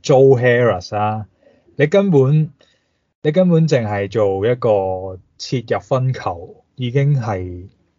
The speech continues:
有勁大個進攻空位俾佢打啦。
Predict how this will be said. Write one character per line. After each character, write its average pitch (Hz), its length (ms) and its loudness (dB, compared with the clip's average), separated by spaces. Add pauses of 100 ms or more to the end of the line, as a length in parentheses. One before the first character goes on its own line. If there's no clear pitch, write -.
(560)
有 117 220 2
勁 107 320 -2
大 98 280 -4
個 101 220 0
進 104 240 -8
攻 117 260 -6
空 113 340 -6
位 92 220 -6
俾 101 160 -4
佢 95 220 -4 (300)
打 - 160 -8
啦。 95 300 -12